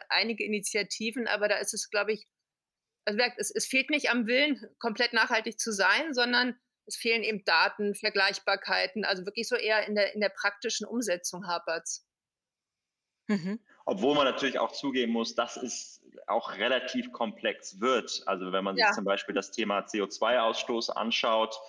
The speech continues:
Speaker 3: ähm, da unterscheidet man ja immer, ähm, zwischen dem Ausstoß, das das Unternehmen direkt macht, aber wenn es dann auch an die Zulieferer zum Beispiel geht und die Zulieferungsketten, um das alles nachzuvollziehen, ähm, das macht das Ganze natürlich auch komplex. Und ich glaube, ja,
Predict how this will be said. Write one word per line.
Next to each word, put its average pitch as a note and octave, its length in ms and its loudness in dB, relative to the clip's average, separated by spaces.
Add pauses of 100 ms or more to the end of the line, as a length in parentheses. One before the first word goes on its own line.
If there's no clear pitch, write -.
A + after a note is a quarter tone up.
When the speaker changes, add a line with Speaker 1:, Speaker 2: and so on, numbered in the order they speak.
(340)
Speaker 3:
ähm, G2+ 240 0
da G2 80 2
unterscheidet G2+ 560 0
man G2+ 120 0
ja F2+ 120 2
immer, F#2+ 520 0
ähm, F#2 460 -2
zwischen G2+ 360 -4
dem F2+ 340 -4 (280)
Ausstoß, G2+ 460 0
das F#2 100 -6
das - 60 -4
Unternehmen G2 340 0
direkt G2 300 0
macht, A2+ 240 2
aber F#2+ 140 2
wenn G2 120 2
es F#2+ 120 -6
dann G2 220 2
auch F#2 200 2 (420)
an F#2 120 -2
die F2+ 100 -2
Zulieferer D3+ 580 0
zum A2+ 160 0
Beispiel G#2 380 2
geht G#2 280 -2
und F#2+ 100 -6
die - 80 -6
Zulieferungsketten, A#2+ 1200 -2 (140)
um G2+ 120 0
das A2 240 0
alles G#2+ 240 0
nachzuvollziehen, A#2+ 960 0
ähm, G2+ 580 2 (260)
das - 200 -2
macht G#2 140 -2
das - 140 -6
Ganze G3 200 -2
natürlich - 300 -4
auch F#3+ 140 0
komplex. - 600 -4 (320)
Und F2+ 380 -2
ich - 160 -8
glaube, G#2 680 2
ja, D#2+ 140 0